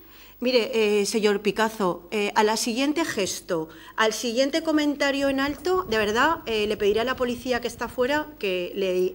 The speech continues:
le invite a abandonar el salón de plenos, ¿vale? Si quiere hacer usted gestos, eh, se sale fuera y hace los que quiera, pero es que está todo el rato, ¿vale? Entonces, lo que, lo que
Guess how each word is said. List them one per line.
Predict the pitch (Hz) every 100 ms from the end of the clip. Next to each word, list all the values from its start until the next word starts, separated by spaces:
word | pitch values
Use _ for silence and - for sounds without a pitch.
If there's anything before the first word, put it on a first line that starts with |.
| 202
le |
invite | 180 196 214 262 269 269 - -
a | 202
abandonar | 190 185 190 214
el |
salón | 226 220 208
de | 196
plenos, | 240 262 190 170 - - - - - - - -
¿vale? | - 190 269 - -
Si | - 196
quiere | 220
hacer | 240 240 196
usted | 196 185
gestos, | - 269 - 381 381 - - - -
eh, | 190 185 175 170 -
se | 190
sale | 170 185
fuera | 185 254 339
y | 311
hace | 208 208
los | 208
que | - -
quiera, | 294 220
pero | 185 165
es |
que | -
está | - 214 214
todo | - 226 233
el | 233
rato, | 254 - 156 - - - - - - - - - - - - - - 269 -
¿vale? | 165 175 240 - - - - -
Entonces, | 226 202 196 - -
lo | 226 214
que, | 208 196 196 -
lo | 208 196
que | 196 190 190 -